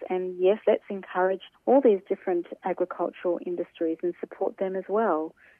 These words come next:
But, uh, the future of this country is definitely not going to be in meat and livestock. It just can't. We, we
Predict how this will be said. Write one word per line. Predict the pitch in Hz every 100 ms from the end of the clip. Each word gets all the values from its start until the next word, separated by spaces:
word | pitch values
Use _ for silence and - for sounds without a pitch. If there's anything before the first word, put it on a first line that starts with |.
| _
But, | 185 185 - 196
uh, | 190 185
the | 180 -
future | 220 233 196
of | 180
this | 175 -
country | 185 175 180
is | 170 170 -
definitely | 180 - 180 165 165 175
not | 180 -
going | 175
to | 165
be | 156 165 156 170 - _ _ -
in | 208 202 185
meat | 175 185 - -
and | 165
livestock. | 185 220 - - -
It | -
just | 180 -
can't. | - 190 - -
We, | 180
we | -